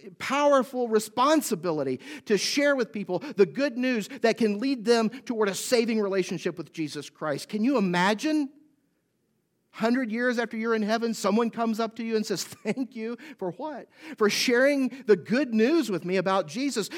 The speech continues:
That's why I became a follower of his. That's why I was baptized into his name, into his death and his burial and his resurrection. That's why I have followed him obediently and subscribed to all of his, uh, commandments. And that's why I'm here today, because you shared the good news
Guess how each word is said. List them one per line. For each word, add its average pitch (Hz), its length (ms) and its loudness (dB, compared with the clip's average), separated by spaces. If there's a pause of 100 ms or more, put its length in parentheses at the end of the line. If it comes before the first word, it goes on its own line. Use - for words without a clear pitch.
(120)
That's 262 340 2
why 262 240 2
I 262 100 2
became 269 320 0
a 269 80 2
follower 262 480 0
of 190 140 -2
his. 160 280 -2 (200)
That's 285 260 4
why 277 140 2
I 277 40 4
was 262 140 2
baptized 262 560 0
into 240 160 -2
his 208 160 2
name, 247 460 2 (280)
into 233 220 4
his 226 140 4
death 254 340 0
and 233 80 0
his 208 140 2
burial 262 260 2
and 233 80 4
his 214 140 0
resurrection. 247 720 -2 (160)
That's 262 260 4
why 262 280 0
I 240 40 2
have 220 140 0
followed 277 320 2
him 262 120 4
obediently 233 600 0
and 208 80 0
subscribed 254 480 -2
to 240 80 2
all 269 340 4
of 247 120 4
his, 233 340 0 (260)
uh, 202 220 -6
commandments. 226 1160 4 (440)
And 160 100 -4
that's 214 160 -2
why 240 220 -2
I'm 233 80 0
here 240 220 0
today, 214 480 -2 (640)
because 165 380 -2
you 247 180 -2
shared 208 420 -4
the 175 60 -4
good 180 300 -4
news 175 420 -4